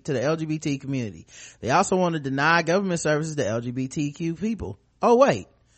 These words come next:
I was reading the Republican Party platform. My bad. Right? Well, at least I know that the N R A has it right about more guns, less crime. The facts are right there. Look at the U K. The U K has virtually banned guns and criminals are terrorizing good people.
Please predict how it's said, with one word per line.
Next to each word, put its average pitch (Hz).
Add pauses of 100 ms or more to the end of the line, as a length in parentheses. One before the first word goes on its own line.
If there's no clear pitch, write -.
(400)
I 247
was 190
reading 190
the 185
Republican 214
Party 240
platform. 143
My 233
bad. 175 (960)
Right? 101 (160)
Well, 151
at 160
least 214
I 202
know 196
that 170
the 139
N 165
R 180
A 180
has 180
it 151
right 170
about 165 (240)
more 170
guns, 185
less 185
crime. 196
The 175
facts -
are 156
right 170
there. 175
Look 147
at 165
the 165
U 175
K. 208
The 143
U 156
K 170
has 160
virtually 151
banned 165
guns 151
and 151
criminals 156
are 170
terrorizing 156
good 165
people. 156